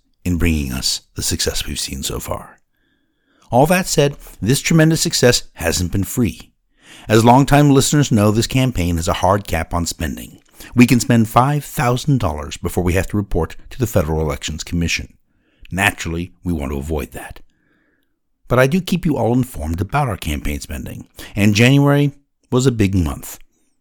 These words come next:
By the end of December, this campaign had spent forty-one dollars.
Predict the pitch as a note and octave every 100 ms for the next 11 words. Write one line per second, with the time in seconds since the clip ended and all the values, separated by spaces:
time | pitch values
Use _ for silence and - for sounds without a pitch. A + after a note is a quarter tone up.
0 | _ _ - A2 B2+ D3+ C#3+ C3 B2 C3+
1 | B2+ B2 A#2+ - B2+ A2+ A#2 G#2+ - G#2
2 | G#2 - F#2 F2 E2+ E2+ - - - -